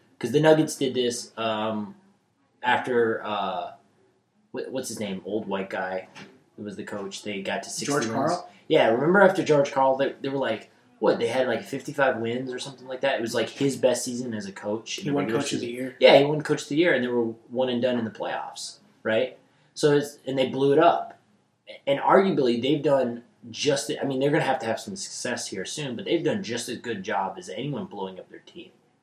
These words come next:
Speaker 1: You know, the Wolves never really blew up. We just happened to just transition really, s-, not smoothly, but we've, we've never had a tank because we did the,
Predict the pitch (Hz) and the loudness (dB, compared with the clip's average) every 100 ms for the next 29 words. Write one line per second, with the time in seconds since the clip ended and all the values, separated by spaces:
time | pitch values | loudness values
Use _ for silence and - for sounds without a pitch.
0 | _ _ _ 117 110 110 151 240 175 139 | _ _ _ -4 -2 4 8 8 8 2
1 | 117 120 104 92 98 95 101 - - _ | 2 0 0 -4 -10 -8 -8 -10 -16 _
2 | _ _ _ _ 139 143 175 - 139 143 | _ _ _ _ 0 2 4 10 10 10
3 | 135 120 98 120 - 139 110 101 120 - | 4 0 0 -6 -4 -4 -4 -4 -4 -2
4 | 113 107 110 104 101 - - _ _ - | -4 -4 -4 -4 -6 -12 -18 _ _ -2
5 | 175 170 - - 120 127 147 175 196 208 | 0 0 -2 -4 -2 -2 0 2 2 0
6 | 170 135 - 143 139 120 - _ _ _ | -2 -4 -2 -2 -2 -4 -16 _ _ _
7 | _ _ _ 139 135 143 160 170 - 139 | _ _ _ -6 0 6 8 8 6 4
8 | 135 - - - - - 123 123 117 120 | 2 0 -2 -2 -4 -8 -6 -4 -4 -4
9 | 127 113 113 98 | -4 0 0 0